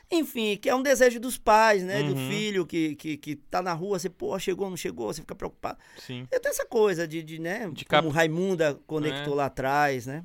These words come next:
Speaker 2: Parece que tem um, um, pelo, pelo que eu
Speaker 1: Hum.
Speaker 2: percebo, assim, tu tens, ah, ah, o lance de, de, de captar o cotidiano e trazer pra tua, pra tua canção, assim, né?
Speaker 1: É exatamente isso aí, velho. Exatamente isso. É, é,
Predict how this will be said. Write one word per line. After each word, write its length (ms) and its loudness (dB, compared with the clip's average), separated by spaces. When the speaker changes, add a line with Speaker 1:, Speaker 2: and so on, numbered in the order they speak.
Speaker 2:
Parece 200 -2
que 80 -16
tem 140 -2
um, 180 -8
um, 200 -12
pelo, 200 -6
pelo 220 -10
que 80 -6
eu 40 -6
Speaker 1:
Hum. 80 -10
Speaker 2:
percebo, 420 -2
assim, 340 -10
tu 100 -20
tens, 360 -6
ah, 400 -2
ah, 400 -8
o 100 -10
lance 320 -8
de, 260 -12
de, 400 -8
de 140 -16
captar 880 -2
o 60 -10
cotidiano 840 -4
e 40 -8
trazer 340 -4
pra 100 -8
tua, 260 -6
pra 140 -8
tua 140 -6
canção, 500 -4
assim, 320 -6
né? 260 -8
Speaker 1:
É 220 -2
exatamente 640 0
isso 160 -8
aí, 160 -2
velho. 320 -10
Exatamente 800 -8
isso. 240 -20
É, 560 4
é, 340 -2